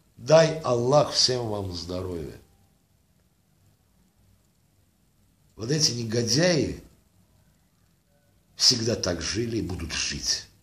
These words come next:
в грязи, потому что они сами гря-, грязны на этой земле.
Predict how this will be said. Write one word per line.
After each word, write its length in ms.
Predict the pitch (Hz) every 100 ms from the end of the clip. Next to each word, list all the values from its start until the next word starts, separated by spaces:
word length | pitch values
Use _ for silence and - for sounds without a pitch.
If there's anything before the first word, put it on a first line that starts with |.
| _ _ _ _ _ _ -
в 120 | 73
грязи, 640 | 82 104 95 85 76 - - - _ _ _ _
потому 320 | - 123 113
что 220 | 104 - 92
они 220 | 92 87
сами 480 | - - 127 92 82
гря-, 520 | 76 - 82 76 - 95
грязны 540 | 107 117 107 - 76 57 - _ _ _ _
на 160 | 85 90
этой 260 | 87 -
земле. 500 | 76 - 69 65 64